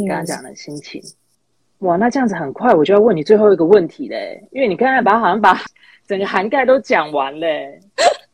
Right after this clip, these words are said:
好，这个我也要请你很认真的跟大家分享一下这个历程。你看，像现在你已经在整个新的状态里面的时候，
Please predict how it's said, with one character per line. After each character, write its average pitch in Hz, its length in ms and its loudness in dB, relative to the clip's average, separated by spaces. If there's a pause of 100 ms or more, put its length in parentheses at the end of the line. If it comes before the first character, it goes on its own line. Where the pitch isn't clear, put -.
(200)
好， 160 140 -2 (360)
这 320 160 -2
个 233 120 0
我 175 140 2
也 165 100 0
要 180 200 -2
请 175 240 -14
你 151 180 -16
很 147 160 -10
认 175 280 0
真 185 240 -10
的 165 120 -8
跟 175 180 -6
大 170 80 -10
家 156 140 -6
分 175 240 -10
享 151 240 -16
一 - 60 -20
下 151 140 -20
这 156 100 -16
个 147 80 -10
历 147 220 -12
程。 - 200 -20 (640)
你 - 80 -8
看， 233 260 2
像 233 240 0
现 233 160 -4
在 226 120 4
你 208 120 4
已 175 60 0
经 175 460 -6 (160)
在 196 180 4
整 170 140 -8
个 147 80 -8
新 208 320 -2
的 180 140 0
状 175 320 -4
态 180 200 -2
里 139 120 -8
面 143 300 -10
的 135 100 -10
时 - 260 -16
候， 143 260 -6